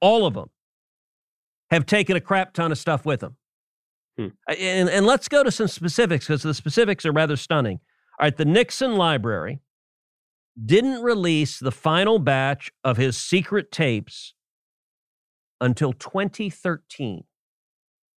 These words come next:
Speaker 1: which was thirty-nine years after Nixon left office. So for thirty-nine years,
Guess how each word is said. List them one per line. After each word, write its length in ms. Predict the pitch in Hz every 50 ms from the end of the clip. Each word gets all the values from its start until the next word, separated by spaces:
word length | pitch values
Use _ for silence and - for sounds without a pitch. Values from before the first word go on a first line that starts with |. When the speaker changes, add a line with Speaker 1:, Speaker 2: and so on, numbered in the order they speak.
| _ _ _ _ _ -
Speaker 1:
which 240 | 131 143 - - 143
was 200 | 151 135 - -
thirty-nine 1160 | - _ _ _ - 202 208 220 220 226 220 214 208 185 165 165 170 175 170 170 170 160
years 460 | 151 151 156 156 147 143 143 143 127 113
after 300 | 139 131 120 - 135 131
Nixon 400 | 127 135 131 - - 135 123 117
left 260 | 120 117 113 107 -
office. 380 | 117 107 107 98 - 95 92
So 140 | - 147 135
for 100 | - -
thirty-nine 640 | 123 - 180 185 208 220 233 220 208 208 202 196 190
years, 360 | 196 214 226 208 190 175 -